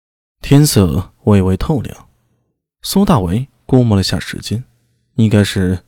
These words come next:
凌晨四点左右的样子。他深吸了口气，大步走向下面斥候的营帐。隐隐还看到军中守夜的兵卒站在篝火旁，持着长枪，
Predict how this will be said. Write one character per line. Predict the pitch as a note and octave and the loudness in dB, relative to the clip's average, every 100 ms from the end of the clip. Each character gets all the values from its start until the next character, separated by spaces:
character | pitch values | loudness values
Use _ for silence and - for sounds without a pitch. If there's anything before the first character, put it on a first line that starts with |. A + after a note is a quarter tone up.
| - | -2
凌 | A2+ | -2
晨 | A#2 B2+ | 0 0
四 | - D#3+ | 0 -4
点 | F2 F2 | -4 -6
左 | D#2 | -6
右 | - | -10
的 | - | -10
样 | E2+ A#1+ | -10 -10
子。 | - - _ _ _ _ _ _ _ _ _ _ | -12 -16 _ _ _ _ _ _ _ _ _ _
他 | - D#3+ | -2 0
深 | F3 F3 | 2 0
吸 | - | 2
了 | D#3+ | 0
口 | - | -2
气， | - - C#3 - _ _ _ _ | -6 -6 -6 -8 _ _ _ _
大 | A2 F#2+ | 2 2
步 | F2+ E2+ - _ | 0 -4 -6 _
走 | - G#2 | -2 0
向 | G#2+ C3 | 2 2
下 | - C#3 | 2 2
面 | G2 | 0
斥 | - B2 | 0 0
候 | G2+ F#2+ | 0 -2
的 | F2 - | -4 -6
营 | F2 | -8
帐。 | G#2 - - _ _ _ _ _ - _ _ _ | -8 -12 -18 _ _ _ _ _ -20 _ _ _
隐 | C#3 E3+ | 4 6
隐 | A#2+ | 4
还 | G2+ | 2
看 | - G2 | 2 -2
到 | F2+ G1+ - - _ | -2 -6 -8 -12 _
军 | - D3 | -2 2
中 | D#3+ D#3 | 2 2
守 | - | 2
夜 | F#2+ G#2 | 2 2
的 | |
兵 | - B2+ | 2 0
卒 | C3 - G#2+ B2+ _ | -2 -2 -6 -6 _
站 | - A#2 | 0 0
在 | F#2 | 0
篝 | - C3+ | 0 0
火 | - | -2
旁， | A#2+ F2 A#2+ - _ | -6 -4 -6 -8 _
持 | - G2 | -2 0
着 | G2+ | 0
长 | - - G2+ | -4 -8 -6
枪， | - B2+ | -4 -4